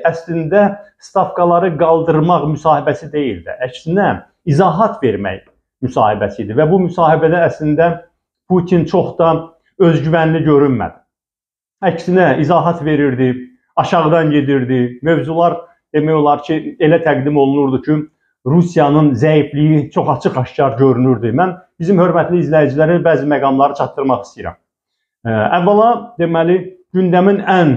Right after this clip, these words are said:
qaynar mövzusu, əslində Rusiyanı hiddətləndirməli olan, o partlayış həddinə gətirməli olan məsələ nədir?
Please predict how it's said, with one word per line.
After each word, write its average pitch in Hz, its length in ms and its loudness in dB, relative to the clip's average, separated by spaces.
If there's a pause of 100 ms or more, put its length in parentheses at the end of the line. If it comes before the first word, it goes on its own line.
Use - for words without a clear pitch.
(120)
qaynar 147 440 2
mövzusu, 127 640 -2
əslində 156 320 0
Rusiyanı 156 440 0
hiddətləndirməli 131 840 2
olan, 110 320 0
o 110 160 -2
partlayış 147 480 0
həddinə 131 320 -2
gətirməli 135 460 0
olan 127 180 0
məsələ 139 320 -2
nədir? 139 380 0